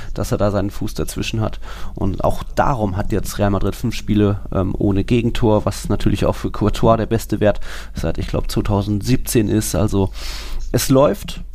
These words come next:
auch eben dank einem Valverde, auch weil vorne Benzema wieder knipst. Der ist jetzt mit neun Toren der beste La Liga-Torjäger.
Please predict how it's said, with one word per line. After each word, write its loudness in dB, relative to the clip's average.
auch -2
eben -2
dank 0
einem 2
Valverde, 2
auch 0
weil 4
vorne 2
Benzema 2
wieder 0
knipst. 0
Der 0
ist 0
jetzt -2
mit 2
neun 2
Toren 2
der 0
beste 2
La 4
Liga-Torjäger. 4